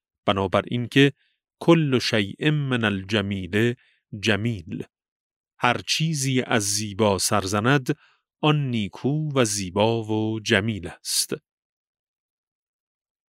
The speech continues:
معالم العلماء صفحه صد و بیست و پنج در شماره هشتصد و چهل و هفت در ترجمه متوکل ابن عمیر ابن متوکل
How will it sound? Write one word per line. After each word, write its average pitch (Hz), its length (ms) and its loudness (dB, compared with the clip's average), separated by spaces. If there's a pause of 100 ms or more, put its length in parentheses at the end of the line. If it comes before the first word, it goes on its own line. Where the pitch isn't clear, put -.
(120)
معالم 135 420 6
العلماء 143 600 6
صفحه 147 600 2
صد 131 260 4
و 131 60 4
بیست 113 280 -2
و 104 40 -2
پنج 143 460 0 (520)
در 107 120 4
شماره 123 580 2
هشتصد 107 560 2
و 123 120 4
چهل 110 260 0
و 95 40 -4
هفت 123 460 0
در 104 120 4
ترجمه 123 720 0
متوکل 113 640 0
ابن 131 240 -2
عمیر 110 520 0
ابن 127 300 0
متوکل 110 760 0